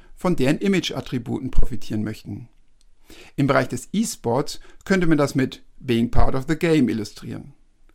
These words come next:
Vergleichbar mit Trendsportarten wie Skateboarding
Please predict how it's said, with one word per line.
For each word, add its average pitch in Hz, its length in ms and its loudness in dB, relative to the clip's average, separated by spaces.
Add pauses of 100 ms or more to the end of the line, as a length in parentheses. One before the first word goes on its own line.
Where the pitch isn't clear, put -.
(760)
Vergleichbar 190 560 -2
mit 175 160 -2
Trendsportarten 123 800 -6
wie 117 60 -8
Skateboarding 131 800 -2